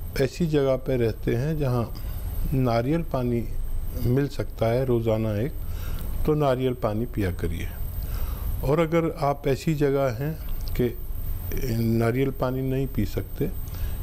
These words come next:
या हैसियत नहीं है किसी, किसी को नारियल पानी, क्योंकि काफ़ी महंगा आता है, बीस तीस रुपये का तो आता है, तो नहीं पी सकते जो लोग, वो महंगा पड़ता है, तो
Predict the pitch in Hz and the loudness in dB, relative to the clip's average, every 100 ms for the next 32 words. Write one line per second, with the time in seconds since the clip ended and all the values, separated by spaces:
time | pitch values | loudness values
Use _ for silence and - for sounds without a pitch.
0 | - 120 131 - - - 127 123 - 151 | 0 2 2 0 -6 -2 -2 0 0 0
1 | 147 120 113 113 113 127 - 127 135 - | 0 0 2 0 -2 -2 -2 -2 -2 0
2 | 127 131 123 117 110 120 120 117 127 143 | 0 2 2 2 2 2 2 0 0 -2
3 | 120 120 117 - - 120 - 131 120 123 | 0 0 0 -2 -2 0 0 2 2 2
4 | 113 107 - 110 113 117 - - 120 120 | 0 -2 -2 0 0 0 0 -2 0 -2
5 | - 117 120 113 123 107 - 110 156 - | -2 -2 -2 -2 0 0 0 0 -2 -4
6 | - - - - - - - - 113 117 | -4 -2 0 0 -2 -2 -2 2 2 2
7 | 117 139 160 151 143 147 - - 143 139 | 2 2 2 -2 0 -2 -2 0 2 2
8 | 135 151 160 156 131 123 127 139 131 110 | 2 0 -2 -2 0 2 0 0 0 -2
9 | - 139 160 - 151 | 0 0 0 2 0